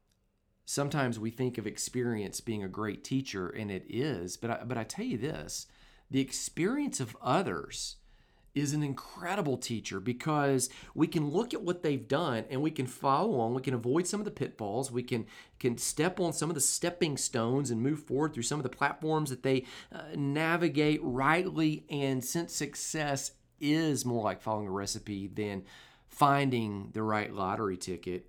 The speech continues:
we can move forward too. And, and here's the deal. There's no shortage of it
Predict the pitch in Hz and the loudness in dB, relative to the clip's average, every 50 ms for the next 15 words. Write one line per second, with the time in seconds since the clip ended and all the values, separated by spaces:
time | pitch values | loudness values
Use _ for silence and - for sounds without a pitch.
0 | - - 110 107 113 117 117 117 120 - _ _ _ _ _ _ _ _ _ _ | -12 -8 -6 -4 -4 -4 -6 -8 -12 -18 _ _ _ _ _ _ _ _ _ _
1 | _ _ _ _ _ _ _ _ _ _ _ _ - 143 131 127 120 110 - - | _ _ _ _ _ _ _ _ _ _ _ _ -2 0 2 2 2 0 -2 -2
2 | - 123 127 117 101 98 98 95 95 - - 185 185 - - - - - _ _ | 2 4 4 4 4 2 -2 -2 -4 -4 -2 -2 -2 -2 -2 -8 -12 -16 _ _
3 | _ _ _ _ _ _ _ _ _ _ _ _ _ _ _ _ _ _ _ _ | _ _ _ _ _ _ _ _ _ _ _ _ _ _ _ _ _ _ _ _
4 | _ _ _ _ _ _ _ _ _ _ _ _ _ _ _ _ 139 127 127 - | _ _ _ _ _ _ _ _ _ _ _ _ _ _ _ _ -4 -4 -4 -2
5 | - 131 120 123 135 147 156 151 131 - - - - - _ _ _ _ _ _ | -2 -2 0 2 2 2 2 2 0 -2 -6 -8 -10 -14 _ _ _ _ _ _
6 | _ _ _ _ _ _ _ _ - 123 120 135 165 175 135 123 117 117 131 143 | _ _ _ _ _ _ _ _ -2 0 2 2 2 4 4 4 4 4 4 2
7 | 139 127 - - - 139 135 147 135 120 95 104 107 104 98 101 98 92 - | 0 0 0 -2 0 2 2 4 2 2 0 0 -4 -4 -2 -4 -6 -6 -8